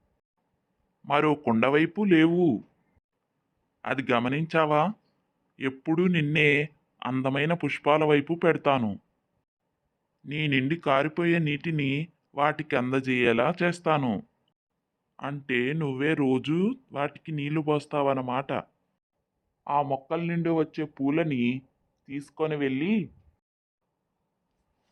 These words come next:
దేవుడు పూజకి ఇస్తున్నాను. దానివల్ల నాకు పుణ్యం కూడా వస్తుంది. దానికి కారణం నువ్వే కదా. నువ్వు పగులుతో లేకపోతే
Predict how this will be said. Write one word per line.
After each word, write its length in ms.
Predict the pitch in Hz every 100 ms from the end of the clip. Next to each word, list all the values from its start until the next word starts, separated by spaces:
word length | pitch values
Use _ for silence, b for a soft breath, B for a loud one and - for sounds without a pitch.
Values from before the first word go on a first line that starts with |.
| 131
దేవుడు 480 | 131 147 180 202
పూజకి 520 | 202 165 165 170 175 220
ఇస్తున్నాను. 800 | 202 190 - 180 170 156 139 - _ _ _ _ _ _ _ _ _ _ _
దానివల్ల 580 | 131 143 147 131 127 156
నాకు 460 | 170 165 - 208 262 170
పుణ్యం 280 | 156 165 156
కూడా 280 | 139 139
వస్తుంది. 680 | 190 160 - 151 139 117 - _ _ _ _ _ _ _ _ _ _ _ _ _ -
దానికి 400 | 135 147 165 170
కారణం 560 | - 123 139 190 208
నువ్వే 300 | 180 143 175
కదా. 460 | 180 170 127 104 95 - _ _ _ _ _ _ _ _ _ _ _ _ _ -
నువ్వు 240 | 165 185
పగులుతో 600 | 190 143 127 165 180 196 190
లేకపోతే 1000 | 151 139 160 170 170 170 208 269 160